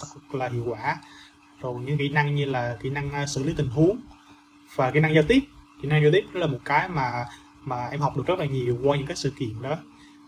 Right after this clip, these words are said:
Và qua từng một cái sự kiện hay là qua từng những cái buổi giao lưu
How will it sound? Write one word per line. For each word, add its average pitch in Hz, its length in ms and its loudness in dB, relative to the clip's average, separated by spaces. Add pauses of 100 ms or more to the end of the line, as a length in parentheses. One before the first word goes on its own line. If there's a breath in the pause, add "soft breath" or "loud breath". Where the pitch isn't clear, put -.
(140)
Và 131 260 6
qua 151 400 10
từng 139 260 2
một 135 120 -2
cái 185 80 0
sự 143 240 0
kiện 120 200 -2
hay 131 220 -4
là 135 80 -2
qua 147 240 6
từng 127 140 -6
những 135 120 -8
cái 175 140 -4
buổi 156 220 0
giao 156 100 6
lưu 160 240 4